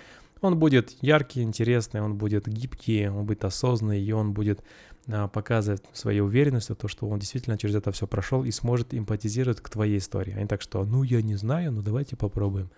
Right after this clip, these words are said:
Поэтому, ребята, ну не могут быть психологи специалистами, профессионалами в возрасте семнадцать, восемнадцать, девятнадцать, двадцать лет. Ну это нереально. Только если ребёнок с юных лет, с пяти лет его изнасиловали, в семь лет его отдали в армию, в восемь лет он убил человека,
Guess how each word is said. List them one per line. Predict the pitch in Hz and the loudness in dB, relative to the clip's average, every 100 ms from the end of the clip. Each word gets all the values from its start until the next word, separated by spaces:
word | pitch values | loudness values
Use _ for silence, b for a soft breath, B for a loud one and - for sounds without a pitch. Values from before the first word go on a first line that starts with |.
| b b - | b b 2
Поэтому, | 123 139 139 | 4 6 4
ребята, | 135 135 131 117 | 4 4 2 4
ну | 131 | 4
не | 151 143 | 4 4
могут | 151 131 117 | 4 2 0
быть | 120 123 | 2 0
психологи | - 135 127 131 123 110 107 | 0 -4 0 2 2 2 -4
специалистами, | - 117 117 120 117 110 107 | -4 -4 0 0 0 -4 -6
профессионалами | - 110 - 110 123 120 107 101 B B B | -4 -4 -2 2 4 4 2 -2 B B B
в | 117 | 2
возрасте | 120 110 107 113 | 2 2 0 -2
семнадцать, | - 117 117 - | 0 2 2 0
восемнадцать, | - 113 113 107 | -2 0 0 0
девятнадцать, | 104 113 107 101 | -2 -2 -2 -2
двадцать | 104 101 104 | 0 0 0
лет. | 104 104 | -2 2
Ну | 120 | 2
это | 123 117 | 2 2
нереально. | 117 113 113 107 98 95 b b b | 2 2 2 2 0 -4 b b b
Только | 123 123 | 0 2
если | 127 117 | 2 0
ребёнок | 113 110 110 120 107 - B B B | 0 0 4 4 2 -2 B B B
с | - - | -8 0
юных | 123 117 - | 2 2 2
лет, | 117 110 | 2 2
с | - | -2
пяти | - 113 | -4 0
лет | 113 107 | 0 2
его | 104 | 0
изнасиловали, | 101 107 101 160 151 127 117 | 0 0 0 2 4 4 2
в | - | 0
семь | 117 110 | 0 2
лет | 107 104 | 2 0
его | 101 101 | 0 0
отдали | 104 101 | 0 0
в | 101 | 2
армию, | 127 123 113 | 2 4 0
в | |
восемь | 107 104 110 | 0 -2 0
лет | 110 104 | 0 0
он | 104 | -2
убил | 101 104 | 0 -2
человека, | 98 110 117 131 120 | -2 -2 0 0 0